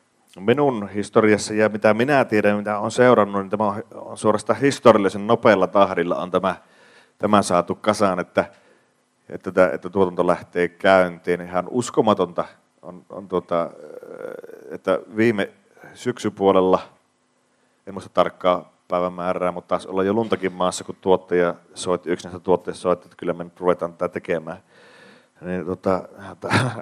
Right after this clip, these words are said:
<laughs> ihan hyvä, mutta minä vuonna, niin että ensi vuonna, että kyllä se nyt ruvetaan ensi, näillä lumilla tekemään, niin että ei, ei tule kyllä ketään, sitä ei tule valmista, ja, mutta tehdään niin kuin haluatte, ja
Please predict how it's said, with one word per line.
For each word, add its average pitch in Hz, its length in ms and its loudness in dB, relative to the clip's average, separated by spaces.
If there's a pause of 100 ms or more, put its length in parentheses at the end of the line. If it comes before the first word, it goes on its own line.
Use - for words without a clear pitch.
(160)
<laughs> - 440 -20
ihan 110 260 -8
hyvä, 127 160 8
mutta 117 260 0 (240)
minä 113 300 -2
vuonna, 101 400 4
niin 101 160 -12
että 101 140 -12
ensi 107 260 -4
vuonna, 101 280 4
että - 140 -14
kyllä 95 220 -12
se 95 100 -18
nyt 101 160 -20
ruvetaan 104 380 -4
ensi, 113 180 -16 (160)
näillä 110 220 0 (200)
lumilla 104 360 2
tekemään, 92 480 -2
niin 92 120 -12 (600)
että - 180 -20
ei, 73 220 -8 (200)
ei 50 200 -14
tule 50 200 -14 (160)
kyllä - 260 -18
ketään, - 360 -20
sitä - 260 -20
ei 92 180 -4
tule 90 240 0
valmista, 90 540 -4
ja, 95 160 -10 (320)
mutta 123 240 -20 (760)
tehdään 101 320 -10
niin 117 80 -12
kuin 120 120 -4
haluatte, 101 500 4
ja 95 120 2